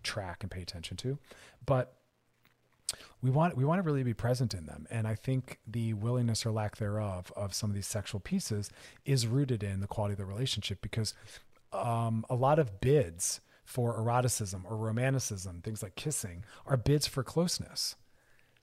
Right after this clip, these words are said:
And not everyone's able to vocalize it as such. I think it's really sad when some people write it off as, "Oh, they're just,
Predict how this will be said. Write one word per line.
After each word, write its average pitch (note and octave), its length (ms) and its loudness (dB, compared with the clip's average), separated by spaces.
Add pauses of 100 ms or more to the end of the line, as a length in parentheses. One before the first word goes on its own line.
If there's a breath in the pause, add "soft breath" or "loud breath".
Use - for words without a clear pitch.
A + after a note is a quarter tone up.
(420 soft breath)
And D3+ 200 6
not E3 120 8
everyone's G#3 280 6
able D#3+ 140 4
to C#3 60 6
vocalize A#2+ 460 8
it E2+ 100 -12
as D#2+ 120 -8
such. - 260 -4
I B2+ 60 6
think D#3+ 240 4
it's - 200 0
really C#3 220 6
sad C#3 220 6
when A#2 120 4
some C3 140 2
people B2 220 2
write A#2 200 2
it A2+ 120 0
off A2 260 0
as, F#2+ 340 -4
"Oh, D3 220 2
they're C3+ 180 0
just, C3+ 440 0